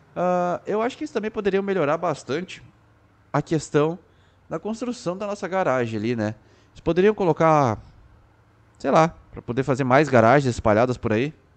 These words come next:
né? Porque uma só tá pouco pra quantidade de veículos que o jogo possui. O jogo tem muito veículo. Então, né? Eu acho que seria necessário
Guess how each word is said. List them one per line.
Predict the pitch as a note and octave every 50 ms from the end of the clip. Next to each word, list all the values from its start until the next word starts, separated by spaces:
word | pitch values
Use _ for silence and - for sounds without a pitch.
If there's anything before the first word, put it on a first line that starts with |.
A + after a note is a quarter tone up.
| _ _ -
né? | - A2 A#2+
Porque | - - - E3
uma | D#3+ F3+ A#3 - F3+
só | F3+ - - G3
tá | C4 - F4+
pouco | - - - F#3+ A3+ - C4+
pra | E3 D3 -
quantidade | - C#3+ - C3+ B2+ D3 F3 E3+
de | F3
veículos | E3 D#3 C#3 D3 F#3 G#3 G3 F3+ -
que | E3
o | D3
jogo | C#3 D#3 E3 E3
possui. | - C#3 C3+ - - C3+ E3 G#3+ A3 - _ _ _ _ _ _ _ _ _ _ _ _ -
O | C3+
jogo | D#3 F3 G#3
tem | - G3+
muito | G3+ F#3 F3 F#3+ A3 C4 - G3
veículo. | C#3+ D3 C3+ A#2+ A2+ - - G2+ F#2 F#2 _ _ _ _ _ _ _ _ _ -
Então, | D3 C#3+ B2+ - - D3 D3+ D#3 D#3+ E3+ F3+ F#3+ F#3+ F#3 F3+ F3+ F3 E3 D#3 D3 C#3
né? | D3 E3+ G3 - _ _ _ _ _ _ _ _ _ _ _ _ _ _ _
Eu | A2+ B2
acho | D#3+ D#3+
que | - -
seria | - F3+ E3 D#3+ E3 E3+ F3+ F#3 F#3 F#3 F#3+ - - _ _ _ _ _ _ _ _ _ _ _
necessário | - D3 D#3 E3+ F#3 G#3 G#3+ - G#3+ G3+ - F#3 E3+ E3+ E3+ F3 F3+ F3+ F#3+ G3+ G#3